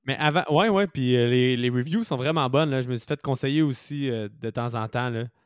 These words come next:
Mais sinon, euh, le, le scénariste, c'est Joseph, euh, Stefano, qui a, bah, qui a écrit le scénario par rapport au livre de Robert Bloch. Puis sinon, ce scénariste-là, c'est lui qui a scénarisé aussi Psycho quatre. Fait que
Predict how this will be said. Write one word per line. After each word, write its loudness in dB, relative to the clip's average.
Mais -2
sinon, 0
euh, 2
le, 0
le 0
scénariste, 0
c'est -2
Joseph, 0
euh, 0
Stefano, -2
qui -4
a, 2
bah, 0
qui -4
a 0
écrit -2
le -4
scénario 2
par -4
rapport 0
au 0
livre -4
de -2
Robert 0
Bloch. -2
Puis 0
sinon, 2
ce 0
scénariste-là, 0
c'est -4
lui -2
qui -4
a 0
scénarisé -2
aussi -2
Psycho 0
quatre. -4
Fait -2
que -20